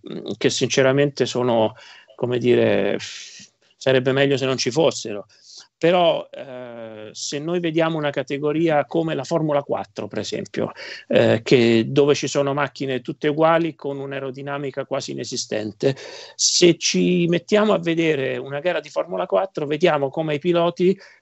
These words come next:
possono stare dentro il cambio, con il musetto dentro il cambio del, del pilota che,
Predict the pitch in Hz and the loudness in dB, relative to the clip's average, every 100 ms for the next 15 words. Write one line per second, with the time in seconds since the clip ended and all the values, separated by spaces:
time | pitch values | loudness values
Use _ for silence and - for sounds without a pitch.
0 | _ 156 147 - 151 147 165 147 139 185 | _ -4 -2 -4 -4 -2 0 2 4 4
1 | 185 170 156 - 190 165 135 131 139 143 | 4 -2 -4 -2 0 0 0 -2 -4 -6
2 | 147 147 185 - 139 175 165 151 - 160 | -6 -2 -2 -2 -4 -4 -4 -6 -4 -2
3 | 151 135 131 120 117 107 117 143 139 139 | 0 0 -2 -2 -2 -2 -4 -4 0 2
4 | 143 117 123 117 107 | 2 -2 -2 -4 -6